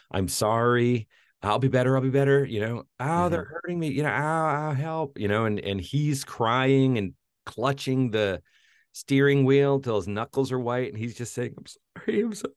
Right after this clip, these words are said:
Speaker 1: And he's crying. And,
Speaker 2: Mm-hmm.
Speaker 1: uh, we hear her sort of screaming as they drag, and he just stays in the car and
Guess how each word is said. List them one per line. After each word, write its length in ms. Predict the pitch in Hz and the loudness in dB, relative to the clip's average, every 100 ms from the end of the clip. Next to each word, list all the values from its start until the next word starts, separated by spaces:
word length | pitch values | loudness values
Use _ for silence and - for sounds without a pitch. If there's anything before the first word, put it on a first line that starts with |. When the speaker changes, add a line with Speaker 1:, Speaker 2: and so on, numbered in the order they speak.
| - | -4
Speaker 1:
And 160 | 135 | -2
he's 140 | 104 - | -4 -6
crying. 600 | - 92 104 107 113 113 - | -2 0 2 2 0 -2 -4
And, 460 | 95 92 90 92 107 _ _ _ _ _ _ _ _ _ _ _ _ 95 | -2 0 0 -2 -6 _ _ _ _ _ _ _ _ _ _ _ _ -2
Speaker 2:
Mm-hmm. 60 | |
Speaker 1:
uh, 140 | 95 92 | 0 2
we 200 | 101 90 | 2 2
hear 180 | 107 | 2
her 200 | 104 104 92 | 2 2 0
sort 240 | - 98 | -2 -6
of 60 | 90 | -6
screaming 560 | - 98 104 107 110 | -6 -2 0 0 0
as 140 | 104 92 | -2 0
they 120 | 95 | -2
drag, 300 | 92 95 98 | 0 -2 -2
and 160 | 92 90 | -4 -4
he 180 | 110 127 | -2 0
just 200 | 127 - | -2 -2
stays 340 | - 107 95 | 0 0 -2
in 80 | 101 | -6
the 80 | 87 | -6
car 540 | - 98 101 104 104 | -2 0 2 2 0
and 480 | - 92 95 90 | -2 -4 -4 -6